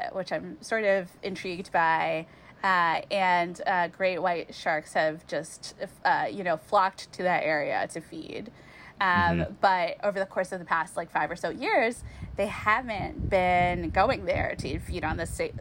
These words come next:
Speaker 1: the seals and the fish and the other things that they, um, you know, his-, historically have fed on. Um,
Speaker 2: Mm-hmm.
Speaker 1: and that's due to the fact that orcas have been killing them.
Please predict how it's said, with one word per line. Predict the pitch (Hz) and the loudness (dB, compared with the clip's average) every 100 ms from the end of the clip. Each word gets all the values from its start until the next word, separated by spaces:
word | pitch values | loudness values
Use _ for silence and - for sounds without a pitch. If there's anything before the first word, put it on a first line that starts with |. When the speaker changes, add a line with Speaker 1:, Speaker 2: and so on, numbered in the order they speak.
| - 180 | -10 -6
Speaker 1:
the | 180 | -4
seals | - 170 151 165 | -2 2 2 2
and | 156 | -2
the | 156 | -2
fish | - 131 - | -2 -2 -2
and | 160 | -2
the | - | -2
other | 151 160 | -2 -4
things | 165 147 170 | -4 -6 -6
that | 160 | -6
they, | 170 160 160 - - - - - | -4 -2 -4 -6 -14 -20 -6 2
um, | 185 165 165 160 160 160 104 - | 4 6 4 2 -2 -6 -6 -8
you | 190 | -4
know, | 180 165 160 | 0 2 2
his-, | 180 - - | -2 -6 -8
historically | 208 196 - 175 170 180 | -8 -4 0 0 0 -2
have | 175 | 0
fed | - 262 | 2 4
on. | 226 170 160 170 - - - | 2 -2 -4 -6 -10 -18 -2
Um, | 202 196 190 | 4 4 2
Speaker 2:
Mm-hmm. | 190 | 0
Speaker 1:
and | 202 214 | 2 4
that's | 214 196 - - - - - 185 | 4 2 -6 -12 -12 -20 -18 -14
due | - 262 339 | -4 -2 -2
to | - 202 | -4 -4
the | 180 | 0
fact | 180 123 160 - | 4 4 2 0
that | 185 170 160 160 - | 4 4 4 0 0
orcas | 214 226 240 175 160 160 180 | 4 4 4 0 2 -2 -6
have | - 185 180 - | -2 0 0 0
been | 175 160 156 160 160 - - - - | 2 4 2 -2 -6 -10 -20 -20 -8
killing | - 508 523 277 | 4 6 6 2
them. | 170 98 - 254 294 | 2 2 0 0 0